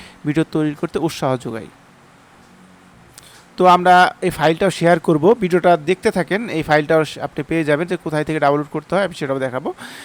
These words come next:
তো এখানে দেওয়া আছে বড় মিস বা প্রধান শিক্ষক আপনি লিখতে পারেন, আপনার স্কুলের নাম, আপনার স্কুলের নাম কি, সেই নামটা আপনি, এবং কোথায় ক্যাম্পাস, ঠিকানা সহ আপনি লিখে দিতে পারেন,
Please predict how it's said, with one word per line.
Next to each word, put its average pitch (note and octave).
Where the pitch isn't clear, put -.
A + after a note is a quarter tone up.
তো A3
এখানে G3
দেওয়া F3+
আছে G#3
বড় D#3+
মিস F3+
বা G3+
প্রধান E3
শিক্ষক E3
আপনি D3+
লিখতে D3
পারেন, E3
আপনার C#3
স্কুলের C3+
নাম, C3+
আপনার D3
স্কুলের D3+
নাম C#3+
কি, F#3+
সেই D3
নামটা C#3+
আপনি, E3
এবং C#3
কোথায় D#3
ক্যাম্পাস, D#3+
ঠিকানা D#3
সহ D3+
আপনি D3
লিখে C#3+
দিতে C3+
পারেন, F3